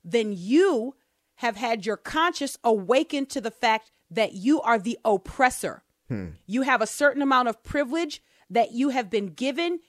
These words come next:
Speaker 1: You didn't work for it. You didn't earn it. It's just yours because of your skin color. They call it whiteness, right? So you have a certain amount of privilege,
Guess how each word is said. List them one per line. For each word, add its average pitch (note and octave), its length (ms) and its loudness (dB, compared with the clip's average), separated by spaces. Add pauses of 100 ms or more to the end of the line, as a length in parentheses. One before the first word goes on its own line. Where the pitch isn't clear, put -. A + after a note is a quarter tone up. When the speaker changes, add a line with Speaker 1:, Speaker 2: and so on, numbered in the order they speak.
Speaker 1:
You G#3 100 -6
didn't G3 280 0
work A#3+ 240 0
for C4+ 200 2
it. A#3 80 -2
You G#3+ 120 -4
didn't F3+ 320 -2
earn C4 240 0
it. C4+ 160 0
It's G3+ 180 -8
just G3+ 220 -6
yours B3 240 0
because - 240 -10
of F3+ 100 -8
your F3 80 -6
skin C4 340 -4
color. C#4 380 0 (240)
They G3 140 -4
call G3 260 -2
it D#3+ 140 -8
whiteness, B3+ 720 0 (480)
right? C#4+ 240 0 (200)
So - 120 -10
you A#3+ 140 0
have A3+ 100 4
a A3 60 -6
certain C4 280 -2
amount A#3+ 360 0
of G3 180 -8
privilege, D#4 500 -4